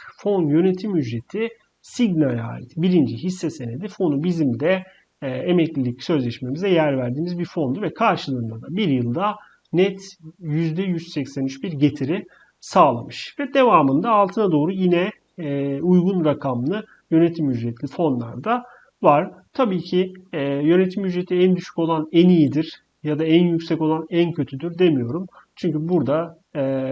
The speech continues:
net getirileri farklı olabilir. Bakın burada garantinin de iki virgül yirmi üçe çok yüksek bir e,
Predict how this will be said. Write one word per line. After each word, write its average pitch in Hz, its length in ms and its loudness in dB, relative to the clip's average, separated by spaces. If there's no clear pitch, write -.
net 160 300 0
getirileri 127 540 -2
farklı 143 440 -2
olabilir. 135 340 -2
Bakın 156 280 0
burada 139 140 0
garantinin 143 600 0
de 120 60 -4
iki 165 320 -4
virgül 120 340 2
yirmi 147 320 6
üçe 151 360 0
çok - 240 -6
yüksek 170 520 -2
bir 139 300 0
e, 135 80 -8